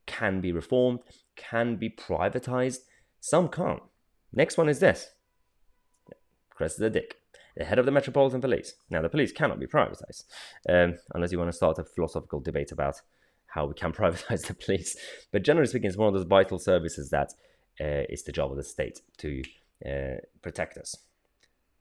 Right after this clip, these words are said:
Al-, although they're not really doing a good job in London, but, or Glasgow.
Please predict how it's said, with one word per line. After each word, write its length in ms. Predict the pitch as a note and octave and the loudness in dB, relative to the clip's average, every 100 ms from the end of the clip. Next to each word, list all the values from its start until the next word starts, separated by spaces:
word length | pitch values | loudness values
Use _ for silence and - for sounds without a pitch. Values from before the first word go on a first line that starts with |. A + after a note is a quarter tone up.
| - - | -20 -6
Al-, 180 | D2+ D2+ | -2 0
although 260 | D#2 D#2+ D2+ | 0 0 0
they're 120 | D#2+ | 0
not 140 | D#2+ | 0
really 140 | D#2+ D2+ | -2 -2
doing 160 | D#2 | -4
a 40 | D#2 | -4
good 140 | D2 | 0
job 180 | G#2+ D2+ | 0 0
in 100 | C#2 | -2
London, 300 | C2 D#2+ G2+ - | -6 -6 -8 -2
but, 240 | E2 D#2+ - | 0 0 -2
or 140 | D2+ | -4
Glasgow. 400 | E2 D2 - | 0 0 0